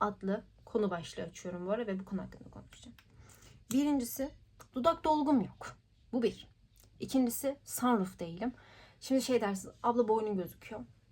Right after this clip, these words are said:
Tamam kanka. Ee, onun dışında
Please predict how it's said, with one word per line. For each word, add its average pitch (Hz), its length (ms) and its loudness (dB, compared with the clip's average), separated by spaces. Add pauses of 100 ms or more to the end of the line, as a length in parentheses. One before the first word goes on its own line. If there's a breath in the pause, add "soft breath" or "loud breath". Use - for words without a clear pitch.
(200)
Tamam 185 280 0
kanka. 185 460 -8 (680 loud breath)
Ee, 190 840 2 (300)
onun 262 360 4
dışında 196 560 0